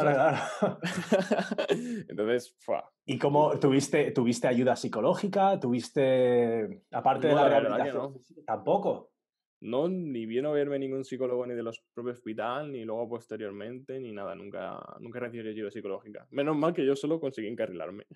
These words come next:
Speaker 1: Pero a lo mejor con ayuda psicológica lo hubiera conseguido bastante antes.
Speaker 2: Me parece súper fuerte. A día de hoy quiero creer que, que, que sí que hay, ¿no? Un apoyo.
Speaker 1: Pues ya no lo sé. La segunda vez que me hice la, la reamputación que me hice, como luego comentaremos, sí que ahí sí
Speaker 2: Sí.
Speaker 1: que me ofreció una ayuda psicológica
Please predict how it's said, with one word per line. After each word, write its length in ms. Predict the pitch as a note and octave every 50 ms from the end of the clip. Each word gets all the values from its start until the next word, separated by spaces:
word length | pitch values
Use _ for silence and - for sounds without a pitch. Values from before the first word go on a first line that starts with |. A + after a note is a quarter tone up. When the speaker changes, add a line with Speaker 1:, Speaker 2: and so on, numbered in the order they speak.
| _ - _ _ _
Speaker 1:
Pero 120 | - A#2+ A2
a 0 |
lo 40 | G#2+
mejor 180 | A2 - C3+
con 120 | C3+ C#3 A#2+
ayuda 180 | A#2 C3 C3
psicológica 560 | C3 C3 A#2+ B2+ C3 C3+ C#3 C#3+ D3 D3 D#3
lo 60 | D#3 C3
hubiera 160 | A#2 A2+ A2+
conseguido 320 | A2+ A2 A2 G#2+ G#2 G2
bastante 320 | F#2+ F#2+ - F#2+ F2 D2 B1+
antes. 240 | - C#2 C2+ - -
Speaker 2:
Me 60 | -
parece 340 | - - F2+ F#2+ - - C3+
súper 600 | - - - - - C3 B2 A#2 - - G#2 F#2+ F#2
fuerte. 420 | - G#2 A2 A#2 A#2+ - C#3+ C#3+
A 120 | - A2+
día 200 | A2 A#2 C3 C3+
de 120 | C3+ C3+ B2+
hoy 260 | B2 C#3 E3 F#3 F3+
quiero 260 | - C3 B2+ B2+ B2+
creer 440 | B2 B2 A#2+ A2+ A#2 A#2+ C#3+ D3+ D3+
que, 440 | - - B2 A2+ G#2+ G2+ G2+ - F#2+ -
que, 340 | A2 G2+ G2 G2 F#2+ F2+ - - _ -
que 100 | G#2 -
sí 200 | - - A2 F#2+
que 120 | - G2
hay, 280 | G2 A#2+ C#3 C3 G2 F#2
¿no? 280 | G2+ B2+ D3 B2+ G#2
Un 80 | G#2 G#2+
apoyo. 640 | G2+ F#2+ F#2+ G#2+ G2+ G2+ G2+ G2+ F#2+ F#2 F2+ - _ _ _ _ _ _ _ _ _ _ _ _ _ - -
Speaker 1:
Pues 540 | - B2+ B2 B2 A#2+ A#2 A#2 A2 A2 A2 A2+
ya 120 | A2+ A#2
no 120 | C3 E3 F3+
lo 100 | D#3+ B2+
sé. 180 | - C#3 E3
La 100 | D3 A#2+
segunda 280 | - - G#2+ B2 C3 D3
vez 140 | D#3 D3+ -
que 100 | - D3
me 80 | D3
hice 140 | C#3+ C#3+ D3
la, 160 | C#3 C3+ B2+ -
la 140 | - B2 A#2+
reamputación 580 | A2 A2+ G#2+ G#2+ - A#2+ G#2+ G#2+ G#2+ A#2+ B2
que 120 | B2+ C#3 C3+
me 100 | C#3 C3+
hice, 200 | C3+ C3+ C#3 C3
como 320 | B2+ C3 B2 B2 B2 A#2+ A#2+
luego 160 | B2 B2 B2
comentaremos, 580 | A#2+ A#2+ A#2+ A#2+ A2+ A#2 A#2+ B2 C3+ D3+ D3
sí 100 | - -
que 60 | A2+ A#2
ahí 100 | A2+ A#2+
sí 100 | B2 A2+
Speaker 2:
Sí. 40 |
Speaker 1:
que 180 | G2+ C#3 C3 B2
me 120 | A#2+ A#2+
ofreció 240 | A#2+ B2+ A#2+ A#2 B2+
una 100 | B2+ A#2
ayuda 140 | A2+ A#2 A2+
psicológica 560 | A#2+ A2 A2 G#2+ A2 B2 B2 B2+ C#3 D3 -